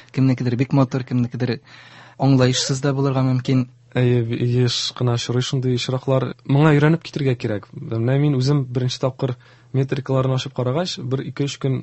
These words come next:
Speaker 2: аңламыйча гына карап тордым. Аннары гына карап торгач, хәрефләр килеп чыга башлый, аннары сүзләр килеп чыга башлый, шулай иттереп өйрәнеп китәргә кирәк.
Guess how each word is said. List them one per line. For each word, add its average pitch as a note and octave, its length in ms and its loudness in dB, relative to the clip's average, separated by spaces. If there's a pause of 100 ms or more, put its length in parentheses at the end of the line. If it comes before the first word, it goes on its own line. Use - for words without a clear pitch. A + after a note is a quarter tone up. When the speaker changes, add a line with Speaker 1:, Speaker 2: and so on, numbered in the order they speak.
(120)
Speaker 2:
аңламыйча B2+ 480 -2
гына B2 160 -2
карап B2 240 -6
тордым. A2+ 300 -6 (400)
Аннары C3 340 -2
гына D3 220 -2 (100)
карап C3+ 240 -6
торгач, C3 400 -6 (160)
хәрефләр C3 560 -4
килеп D3+ 160 -2
чыга D3 260 -2
башлый, C#3+ 360 -2
аннары A#2 260 -2
сүзләр A#2 400 -4
килеп C#3+ 240 -8
чыга C#3 240 -4
башлый, C3+ 260 -4
шулай A#2+ 220 -6
иттереп A#2+ 240 -8 (400)
өйрәнеп B2 320 0
китәргә A#2 400 -6
кирәк. G#2+ 300 -10